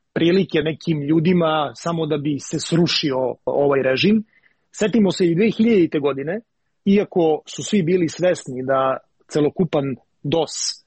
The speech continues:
vodi Demokratska stranka i, i njen predsednik Zoran Đinđić,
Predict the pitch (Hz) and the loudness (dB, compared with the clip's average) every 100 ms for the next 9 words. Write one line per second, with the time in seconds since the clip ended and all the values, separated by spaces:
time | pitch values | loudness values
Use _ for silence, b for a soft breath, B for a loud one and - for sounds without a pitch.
0 | _ - 131 165 151 139 147 143 156 139 | _ -6 0 0 2 0 -2 -4 -6 -6
1 | - 151 151 131 135 135 127 135 131 131 | -4 -4 -2 -2 0 0 -2 -6 -4 -2
2 | 143 139 123 131 151 135 117 143 139 123 | 0 0 0 0 0 -2 0 0 0 0
3 | 156 175 220 | 0 2 2